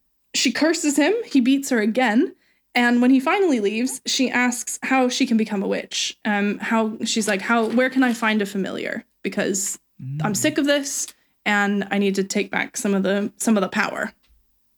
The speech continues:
Speaker 1: Power to the witches." And now we get our first taste of Cuddy Banks.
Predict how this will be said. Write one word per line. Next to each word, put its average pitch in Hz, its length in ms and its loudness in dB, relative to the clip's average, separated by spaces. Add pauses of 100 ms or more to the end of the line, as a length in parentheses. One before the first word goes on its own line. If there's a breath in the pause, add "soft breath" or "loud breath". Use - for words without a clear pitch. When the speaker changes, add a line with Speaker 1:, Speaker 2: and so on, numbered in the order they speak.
(420)
Speaker 1:
Power 214 240 0
to 214 120 -2
the - 60 -4
witches." - 440 -6 (720)
And 269 100 4
now 277 140 6
we 285 60 0
get 277 120 0
our 262 80 0
first 247 260 -4
taste 233 220 -2
of 202 160 -4
Cuddy 214 280 -2
Banks. 254 580 -4